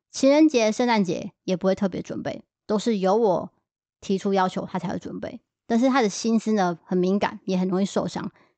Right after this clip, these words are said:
面对挫折，比较容易选择逃避，然后口是心非，比较没有安全感。他很重视爱情，只要给他满满的爱，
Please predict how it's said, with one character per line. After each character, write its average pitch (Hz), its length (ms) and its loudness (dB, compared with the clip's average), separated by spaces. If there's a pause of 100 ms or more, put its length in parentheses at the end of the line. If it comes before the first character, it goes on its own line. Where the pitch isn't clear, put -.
(180)
面 311 140 6
对 311 120 6
挫 269 240 2
折， 165 240 -2
比 - 140 -10
较 220 160 2
容 190 220 0
易 196 160 0
选 175 180 -4
择 175 140 -8
逃 175 260 0
避， - 260 -4 (280)
然 202 100 -4
后 196 100 0
口 - 240 -8
是 190 160 -4
心 - 280 -6
非， - 240 -10 (200)
比 202 80 -2
较 233 140 4
没 214 100 4
有 196 60 0
安 190 160 -2
全 - 160 -6
感。 - 220 -10 (720)
他 330 140 2
很 240 80 4
重 277 160 4
视 269 80 0
爱 202 180 0
情， - 300 -10 (320)
只 - 80 0
要 269 100 6
给 214 100 -6
他 202 120 0
满 202 180 4
满 175 140 0
的 - 80 -6
爱， - 320 -4